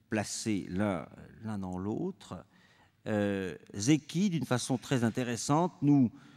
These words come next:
euh, nous montre que la réussite du tableau, qui doit être regardé de près, comme les tableaux de Roscoe, pour que tout le champ, pour que tout le champ, euh,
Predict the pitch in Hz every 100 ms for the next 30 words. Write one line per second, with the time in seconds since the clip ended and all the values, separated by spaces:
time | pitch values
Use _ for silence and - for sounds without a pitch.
0 | - - - 123 120 107 92 135 143 143
1 | 139 127 131 170 226 233 - - 98 -
2 | - - 151 156 147 127 104 117 151 156
3 | - 160 131 120 110 104 113 135 185 180
4 | - 117 107 - 101 98 113 101 95 110
5 | 98 85 - 143 120 151 220 - - _
6 | _ - 110 107 101 101 107 92 98 104
7 | - 127 185 - - - - 135 - 123
8 | - 277 294 254 208 - 214 185 165 -
9 | - - - _ _ _ _ 123 113 123
10 | - 214 190 147 - 156 - _ _ _
11 | _ _ 117 110